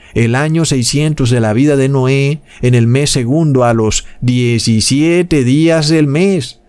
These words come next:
Aquel día fueron rotas todas las fuentes del grande abismo y las cataratas de los cielos fueron abiertas. Esto también nos lleva a los diecisiete objetivos de la onu.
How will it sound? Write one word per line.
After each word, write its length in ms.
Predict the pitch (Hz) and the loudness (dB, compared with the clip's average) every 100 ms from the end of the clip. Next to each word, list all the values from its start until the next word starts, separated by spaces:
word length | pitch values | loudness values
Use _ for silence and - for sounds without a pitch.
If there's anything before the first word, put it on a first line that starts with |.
| _ - | _ -6
Aquel 380 | 123 135 165 | -2 -2 -2
día 280 | 170 175 170 | 0 0 0
fueron 280 | 147 151 151 | 0 -2 -2
rotas 460 | 135 147 156 143 - | 0 0 0 -2 -2
todas 680 | 156 180 185 180 - - - | 0 2 2 0 -2 -10 -4
las 280 | 110 107 - | -4 -4 -6
fuentes 640 | - 165 185 180 180 165 | -4 0 0 0 0 0
del 220 | 139 110 | 0 0
grande 420 | 123 147 156 165 | -2 -2 -2 0
abismo 640 | 160 156 185 - 139 147 151 - - | 0 0 0 0 -2 -2 -4 -10 -6
y 120 | 139 143 | -2 -2
las 160 | 135 | -2
cataratas 580 | 147 135 135 151 160 156 | -2 -2 0 0 0 0
de 100 | 160 | 0
los 160 | 151 135 | 0 0
cielos 300 | 151 160 139 | 0 0 0
fueron 300 | 147 160 165 | 0 0 0
abiertas. 840 | 160 185 202 - 151 113 - - _ _ _ - - | 2 2 2 0 -2 -4 -6 -12 _ _ _ -18 -2
Esto 300 | 180 180 185 | 0 0 0
también 340 | 175 160 165 | 0 0 2
nos 160 | 175 147 | 2 2
lleva 480 | 160 165 165 165 - - _ _ - - - | 2 2 0 -2 -8 -20 _ _ -20 -14 -4
a 120 | 120 | -2
los 240 | 123 117 | 0 0
diecisiete 960 | 123 127 135 123 - 165 170 170 165 156 | 2 0 0 -2 0 0 0 0 0 -2
objetivos 760 | 151 131 123 143 147 147 139 | 0 -2 0 0 2 0 0
de 100 | 147 | 0
la 160 | 143 135 | 0 2
onu. 720 | 147 156 147 120 107 95 | 2 2 2 0 0 -4